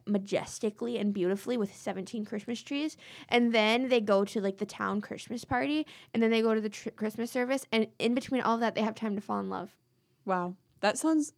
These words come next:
Speaker 2: amazing, but exhausting.
Speaker 1: This is the kind of family I hope to marry into.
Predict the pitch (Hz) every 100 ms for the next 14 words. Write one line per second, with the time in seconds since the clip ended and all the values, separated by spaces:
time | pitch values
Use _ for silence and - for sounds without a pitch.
0 | _ 226 202 165 202 247 254 220 185 -
1 | 165 151 170 - - - - - - _
2 | 208 269 339 311 339 302 254 240 214 214
3 | 202 208 190 202 190 180 175 180 196 202